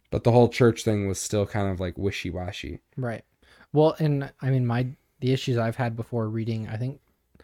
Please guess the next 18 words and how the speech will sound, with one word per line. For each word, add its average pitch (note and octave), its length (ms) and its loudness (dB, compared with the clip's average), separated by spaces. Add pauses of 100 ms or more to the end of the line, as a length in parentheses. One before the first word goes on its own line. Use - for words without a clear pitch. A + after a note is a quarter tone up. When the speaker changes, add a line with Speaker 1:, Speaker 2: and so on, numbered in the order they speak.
(1160)
Speaker 2:
uh, C3 200 0
I B2 100 -2
don't C3 100 -2
remember A2+ 260 -4
the A2 100 -8
chapter A2+ 380 -8
in A2+ 80 -8
Twelve A#2 300 -8
Rules A#2 200 -8
for - 140 -12
Life A#2+ 240 -8
anymore, A#2+ 380 -12 (320)
but A#2+ 280 0 (460)
in B2 180 -2
one C3+ 180 2
of B2+ 160 2
them, A#2+ 340 -2 (1080)
he A#2 500 -2